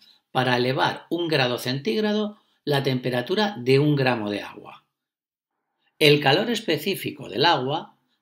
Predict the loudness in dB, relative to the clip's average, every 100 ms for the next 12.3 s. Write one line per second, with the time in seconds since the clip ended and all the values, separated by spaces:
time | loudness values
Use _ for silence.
0 | _ 2 2 2 0 0 0 0 -2 _
1 | _ _ -4 -2 -2 -4 -8 -10 0 2
2 | 2 0 -8 _ _ _ -10 -6 0 2
3 | 2 -4 -6 -12 -6 -2 2 2 2 -4
4 | -10 -12 -16 -16 -20 -20 _ _ _ _
5 | _ _ 0 0 0 -4 -10 _ _ _
6 | _ -6 -4 -4 -4 -4 -4 -8 -14 -4
7 | 2 6 8 6 4 -2 -4 -6 -6 -2
8 | -2 -2 -8 _ _ -2 -2 0 -4 -4
9 | 0 2 2 0 -6 -12 -16 -20 _ _
10 | _ -8 -4 0 0 0 0 -2 -2 -4
11 | -6 -2 2 4 4 4 -2 -4 -4 -4
12 | -2 -6